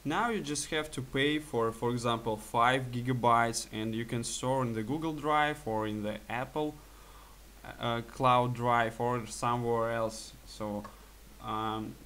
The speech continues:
but what we have, if you need to store, for example, five gigabyte and a half, so what? So you will pay a lot money, so, and I think that it's, um, uh, improper conditions for real,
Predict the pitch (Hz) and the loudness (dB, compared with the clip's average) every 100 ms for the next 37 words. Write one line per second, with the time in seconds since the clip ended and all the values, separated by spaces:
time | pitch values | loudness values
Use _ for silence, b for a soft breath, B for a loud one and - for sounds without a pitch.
0 | 120 131 131 113 156 185 175 151 117 - | -2 -2 -2 -4 0 0 0 -2 -2 -2
1 | - - - - 214 214 196 190 180 - | -8 -20 -20 -6 -6 -2 -2 -2 -4 -4
2 | 156 - 170 170 139 135 139 147 135 120 | -4 0 0 2 0 0 2 2 2 -4
3 | - 131 139 139 - - - - - 120 | 0 4 4 2 -6 -20 -20 -20 -14 -8
4 | 123 127 120 117 107 131 127 120 - 117 | -2 0 4 4 4 -2 0 -2 0 2
5 | 135 131 - 123 123 135 127 104 - - | 2 0 -4 -2 0 4 2 2 -6 -18
6 | B B B - 139 185 240 214 214 202 | B B B -2 0 2 2 0 0 -2
7 | 208 165 160 208 208 135 135 170 156 127 | 0 2 2 0 -2 0 0 2 -2 -4
8 | - 120 123 123 131 131 135 156 151 135 | -4 -2 -4 -4 -2 0 -2 -2 -2 -2
9 | 135 143 139 - 123 - 127 127 147 147 | -4 -4 -6 -4 -6 -6 -10 -4 -2 0
10 | 135 143 151 147 131 127 120 123 - 113 | 2 2 2 0 0 -2 0 -2 -2 -6
11 | 107 - 120 127 123 104 | -6 -2 0 2 2 2